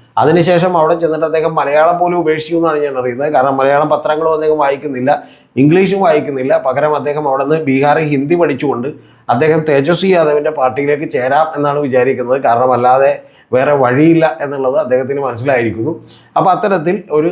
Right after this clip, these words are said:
സംഭാഷണമില്ലാത്ത മറ്റൊരു രാഷ്ട്രീയ പാർട്ടിയിലേക്ക് പോകുന്ന നിലപാടും ഒക്കെ എടുത്തിട്ടുണ്ട് എന്നുള്ളതാണ് വാസ്തവം. ഇനി ജെ ഡി യുവിൽ നിന്ന് ഇപ്പോൾ വോട്ട് അധികാര യാത്ര കഴിയുമ്പോഴേക്കും അദ്ദേഹത്തിന് തിരിച്ചു വരാൻ പറ്റുമോ എന്നൊക്കെയുള്ളതും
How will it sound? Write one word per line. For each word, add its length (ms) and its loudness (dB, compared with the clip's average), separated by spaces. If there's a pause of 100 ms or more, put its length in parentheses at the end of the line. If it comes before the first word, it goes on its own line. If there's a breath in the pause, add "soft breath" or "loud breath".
സംഭാഷണമില്ലാത്ത 840 0 (220)
മറ്റൊരു 340 0
രാഷ്ട്രീയ 380 -2
പാർട്ടിയിലേക്ക് 520 -2
പോകുന്ന 400 -2
നിലപാടും 440 2
ഒക്കെ 160 -4
എടുത്തിട്ടുണ്ട് 440 -4 (120)
എന്നുള്ളതാണ് 460 0
വാസ്തവം. 360 0 (400 loud breath)
ഇനി 200 4
ജെ 80 2 (100)
ഡി 100 2
യുവിൽ 240 4
നിന്ന് 200 2 (200)
ഇപ്പോൾ 200 2 (240)
വോട്ട് 260 0
അധികാര 320 0 (140)
യാത്ര 180 -2 (100)
കഴിയുമ്പോഴേക്കും 600 0
അദ്ദേഹത്തിന് 460 -4
തിരിച്ചു 300 -2
വരാൻ 280 2
പറ്റുമോ 300 0 (120)
എന്നൊക്കെയുള്ളതും 560 0